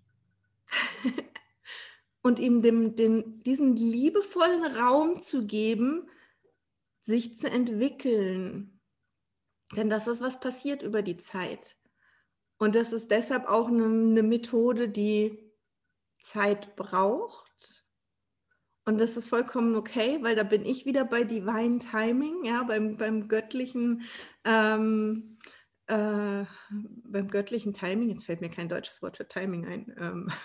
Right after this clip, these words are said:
<laughs> ihr wisst, was ich meine. <clears throat> Ähm, dass wir, ja, dass sich die Sachen lösen und zeigen zur richtigen Zeit und dass ich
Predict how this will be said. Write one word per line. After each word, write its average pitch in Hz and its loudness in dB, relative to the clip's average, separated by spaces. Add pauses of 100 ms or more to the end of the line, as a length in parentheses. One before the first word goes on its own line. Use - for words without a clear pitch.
(720)
<laughs> 320 -12 (500)
ihr 220 -2
wisst, 226 -8
was 311 -10
ich 202 -6
meine. 202 -4 (600)
<clears throat> 294 6 (920)
Ähm, 214 -2
dass 220 0
wir, 226 2 (720)
ja, 247 4
dass 220 0
sich 226 -2
die 208 -2
Sachen 214 2
lösen 208 6
und 185 -4
zeigen 202 0
zur 196 -8
richtigen 202 -6
Zeit 233 -4
und 202 -4
dass 196 -4
ich 202 -2